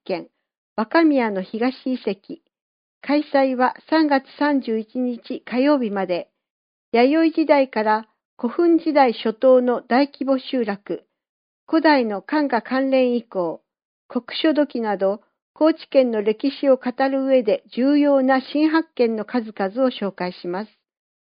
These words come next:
埋蔵文化財センターの住所は、南国市篠原千四百三十七の一、電話零八八八六四の零六七一。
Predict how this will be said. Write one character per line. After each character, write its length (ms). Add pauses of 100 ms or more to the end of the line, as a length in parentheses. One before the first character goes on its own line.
(200)
埋 220
蔵 140
文 200
化 140
財 240
セ 160
ン 80
タ 220
ー 40
の 140
住 240
所 180
は、 260
南 260
国 340
市 240 (160)
篠 200
原 440 (380)
千 200
四 180
百 320
三 220
十 180
七 300
の 140
一、 120 (920)
電 260
話 260
零 200
八 300
八 540 (300)
八 300
六 320
四 320
の 240
零 240
六 260
七 300
一。 360